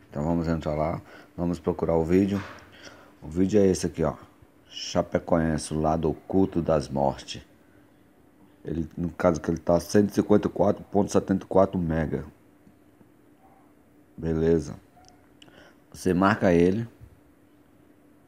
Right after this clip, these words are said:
e clica em, em converte. Clica em converte.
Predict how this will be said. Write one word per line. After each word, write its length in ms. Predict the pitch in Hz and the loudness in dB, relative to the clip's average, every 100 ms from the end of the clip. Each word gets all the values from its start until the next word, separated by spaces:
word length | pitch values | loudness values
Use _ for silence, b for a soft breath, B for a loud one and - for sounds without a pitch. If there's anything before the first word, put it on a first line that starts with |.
| _ _ _ | _ _ _
e 140 | - 80 | -12 -4
clica 380 | 117 123 - | 4 4 6
em, 100 | 104 - | 2 4
em 160 | 107 | 2
converte. 840 | 104 117 123 82 92 87 85 - - - - - _ _ _ _ _ _ _ _ _ _ - | 2 2 4 6 6 6 0 -10 -16 -18 -20 -20 _ _ _ _ _ _ _ _ _ _ -12
Clica 240 | 90 - | -10 -4
em 60 | 92 | -4
converte. 680 | 92 101 80 71 71 - | -2 0 2 0 -2 -14